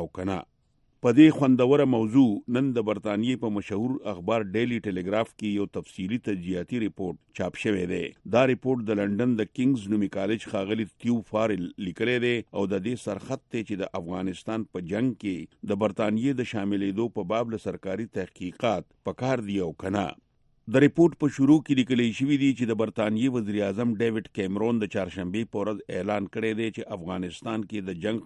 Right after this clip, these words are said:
ختمېدو په مناسبت به د مارچ په دیارلسم تاریخ سینټ پال کیتیډرل نومي مشهوره ګرجه کې یوه مذهبي یادګاري غونډه کولی شي. ټیلیګراف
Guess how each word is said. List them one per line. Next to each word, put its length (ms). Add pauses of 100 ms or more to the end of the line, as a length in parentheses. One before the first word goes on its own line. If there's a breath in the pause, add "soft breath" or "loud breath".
ختمېدو 420 (140)
په 100
مناسبت 560 (120)
به 100 (380)
د 180
مارچ 340
په 140
دیارلسم 500 (140)
تاریخ 320
سینټ 420
پال 240
کیتیډرل 600
نومي 260
مشهوره 480
ګرجه 400
کې 560
یوه 240
مذهبي 400
یادګاري 560
غونډه 340
کولی 260 (120)
شي. 160 (440)
ټیلیګراف 460